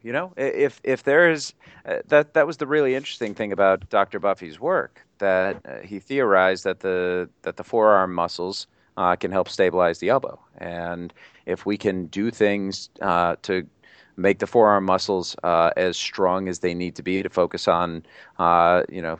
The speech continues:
the particular muscles in the forearm, uh, like we have the particular muscles in the shoulder, doing Job exercises and the other things that have more or less not eliminated shoulder injuries, but certainly lessened them. If we can do those things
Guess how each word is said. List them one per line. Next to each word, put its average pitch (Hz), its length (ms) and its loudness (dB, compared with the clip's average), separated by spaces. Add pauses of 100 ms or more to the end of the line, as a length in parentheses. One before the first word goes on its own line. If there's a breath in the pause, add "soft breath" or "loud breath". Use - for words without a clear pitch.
(100)
the 73 260 -8
particular 101 520 -2
muscles 90 440 -2
in 120 140 -4
the 95 60 -4
forearm, 78 560 -2 (200)
uh, 85 440 0 (100)
like 95 300 0
we 95 120 0
have 92 320 2
the - 80 -12
particular 95 420 -6
muscles 92 460 -6
in 90 80 -10
the 80 80 -12
shoulder, 90 520 -2 (280 loud breath)
doing 110 240 4
Job 107 260 6
exercises 95 800 0
and 90 120 -8
the 90 120 0
other 87 160 0
things 90 340 -6
that 90 100 -4
have 85 120 -10
more 87 200 0
or 85 60 2
less 85 380 -2 (400 soft breath)
not 127 160 4
eliminated 98 720 -2
shoulder 87 380 -4
injuries, 85 340 -8
but 90 160 -8
certainly 90 400 -2
lessened 95 500 -2
them. 78 300 -12
If - 160 -8
we 113 100 0
can 98 240 -4
do 104 280 -2
those 95 320 4
things 117 420 0